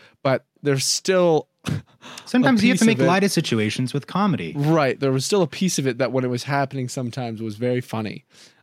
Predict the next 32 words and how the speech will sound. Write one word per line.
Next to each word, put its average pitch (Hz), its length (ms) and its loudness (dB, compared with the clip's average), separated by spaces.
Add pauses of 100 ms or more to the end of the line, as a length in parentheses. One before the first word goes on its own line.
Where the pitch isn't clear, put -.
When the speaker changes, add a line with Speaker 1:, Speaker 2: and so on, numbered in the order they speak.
(160)
Speaker 1:
Um, 104 380 -6 (140)
and 131 100 0
I'm 127 160 2
remembering 127 760 0 (280)
feeling 110 460 -2
that, 98 260 -2 (120)
both 107 340 -4
the 113 100 -4
conflicting 107 680 -8
feelings, - 480 -12 (220)
those 113 160 -2
two 110 140 -6
conflicting - 360 -10
feelings. 107 220 -8 (320)
My 131 120 0
friend's 165 320 2
dog, 101 340 0 (1000)
um, 104 380 -4 (380)
it's 120 200 -4
like 135 320 -2 (720)
its - 160 -8
back 160 280 -4
legs 165 200 -2
didn't 131 280 -6
work 120 200 -2 (120)
too 131 280 2
well. 117 460 0 (580)
So 131 300 0
it 127 60 2
was 127 160 -2
kinda, 170 280 -2
like, 147 180 0